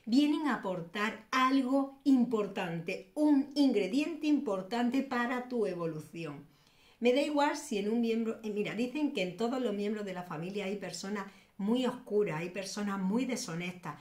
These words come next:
y es verdad, y tienen una función,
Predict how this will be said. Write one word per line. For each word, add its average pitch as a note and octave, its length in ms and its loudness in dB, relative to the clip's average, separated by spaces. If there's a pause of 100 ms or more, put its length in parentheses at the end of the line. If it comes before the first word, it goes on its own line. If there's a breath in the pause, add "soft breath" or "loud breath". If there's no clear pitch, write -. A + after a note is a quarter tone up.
(140 loud breath)
y A#3+ 180 2
es C#4+ 160 -2
verdad, G#3 680 0 (220 loud breath)
y C4+ 160 8
tienen F4 380 2
una B3 220 2
función, F#3 800 -6